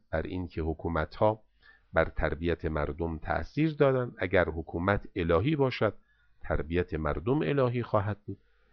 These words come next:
اگر حکومت طاغوتی و شیطانی باشد،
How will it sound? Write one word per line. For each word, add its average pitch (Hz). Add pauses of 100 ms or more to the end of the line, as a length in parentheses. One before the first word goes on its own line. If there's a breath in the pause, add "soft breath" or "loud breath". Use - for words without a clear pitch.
(240)
اگر 90
حکومت 85
طاغوتی 80
و 90
شیطانی 85
باشد، 120